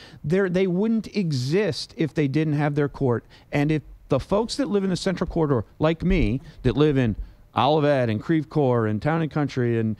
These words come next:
Kirkwood and Webster and all these places where they don't need this traffic court revenue to survive, if they drove into North County and up and down and got tickets all the time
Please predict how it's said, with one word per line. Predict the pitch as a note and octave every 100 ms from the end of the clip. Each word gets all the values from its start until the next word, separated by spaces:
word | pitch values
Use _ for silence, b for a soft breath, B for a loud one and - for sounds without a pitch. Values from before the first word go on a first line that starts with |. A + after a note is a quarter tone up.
| B
Kirkwood | - F3+ E3 D3 B2+
and | A#2
Webster | C3+ E3 - C3+ B2
and | B2
all | F3+
these | G#3 F3+
places | F#3+ F3 D#3 A#2 G#2+ B B
where | C#3+ E3
they | E3+ F3
don't | B2+ D#3+ G3+ - F#3+
need | C3 C3 A#2+ A2 A2+ b
this | A#2+ A#2+ -
traffic | - C3+ A2+ - A#2
court | - B2+ G#2
revenue | A#2 A2 A2 A2+
to | - A#2+
survive, | - G#2+ F#2+ F2 G#2+ B B
if | F3 -
they | F#3
drove | D#3+ B2 D3 A3+ C4+ F#3+
into | D#3+ C3+
North | C#3+ C3 B2+ -
County | C3+ A#2 D3 D#3
and | C#3
up | -
and | A#2+
down | A2+ A2+ C#3 C#3+
and | A#2+
got | C3 C3+ -
tickets | C#3+ B2+ -
all | A#2+
the | A#2
time | G#2+ G#2 A#2